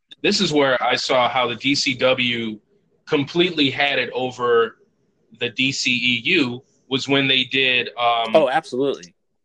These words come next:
Speaker 1: Yeah, when the, when they did, uh, um, um, um, you know, the big cross, it was, like, right after Justice League came out,
Speaker 2: Yeah,
Speaker 1: and then
Speaker 2: they
Speaker 1: they
Speaker 2: did
Speaker 1: did
Speaker 2: the, um,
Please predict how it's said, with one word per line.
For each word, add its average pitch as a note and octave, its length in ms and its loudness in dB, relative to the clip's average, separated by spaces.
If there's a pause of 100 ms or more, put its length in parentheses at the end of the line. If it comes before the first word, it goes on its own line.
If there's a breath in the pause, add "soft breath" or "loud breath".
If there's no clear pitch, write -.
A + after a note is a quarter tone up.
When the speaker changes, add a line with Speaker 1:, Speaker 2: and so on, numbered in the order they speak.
(420)
Speaker 1:
Yeah, C3 140 -2
when C#3+ 160 2
the, C#3+ 80 2
when C#3 160 0
they C#3+ 120 2
did, C#3 320 0
uh, B2 480 2
um, A2 420 -2
um, A2 220 -6
um, A2 280 -6 (240)
you C#3 140 0
know, C#3 140 2
the C3 80 -6
big C#3+ 240 -2
cross, D3+ 340 2
it D#3+ 160 -4
was, D#3+ 160 -2
like, C#3 240 0
right E3 200 2
after E3+ 220 -2
Justice D#3 440 -2
League E3 180 -2
came F3 240 -2
out, F3 360 0
Speaker 2:
Yeah, F3 220 2
Speaker 1:
and C#3+ 80 0
then C#3+ 120 2
Speaker 2:
they C#3+ 80 2
Speaker 1:
they C#3+ 80 -2
Speaker 2:
did C#3+ 140 0
Speaker 1:
did - 20 -12
Speaker 2:
the, C#3 60 -10
um, B2 440 -16